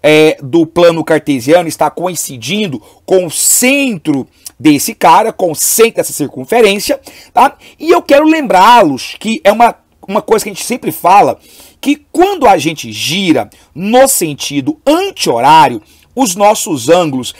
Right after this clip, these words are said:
recebem uma orientação positiva. E quando a gente gira no sentido anti-horário, os nossos ângulos ganham uma orientação negativa,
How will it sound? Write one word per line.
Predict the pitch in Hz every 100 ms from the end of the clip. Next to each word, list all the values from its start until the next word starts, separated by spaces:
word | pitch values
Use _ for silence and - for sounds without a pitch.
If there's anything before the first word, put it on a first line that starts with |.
| -
recebem | - 180 - - 185 180 202
uma | 196 -
orientação | 233 277 240 220 202 156 - 226 285 - _ _ _ -
positiva. | 240 226 196 294 - 151 117 - _ _ _ 311
E | 320
quando | - 359 359 262
a | 196
gente | 139 160 139 120
gira | 113 160 139 107 _ _ -
no | 190 233 277
sentido | 285 175 147 - 131 123 113 _ -
anti-horário, | 294 - - 131 131 170 143 113 _ _ _ _ _ _ 247
os | 190
nossos | 202 185 - 240 208
ângulos | 190 190 240 - - _
ganham | 139 135 196 202 208 220 -
uma | 202 196 202 190 _ _
orientação | 190 240 220 190 170 185 175 208 202 220 _ _ _
negativa, | 226 240 226 220 247 - 151 127 104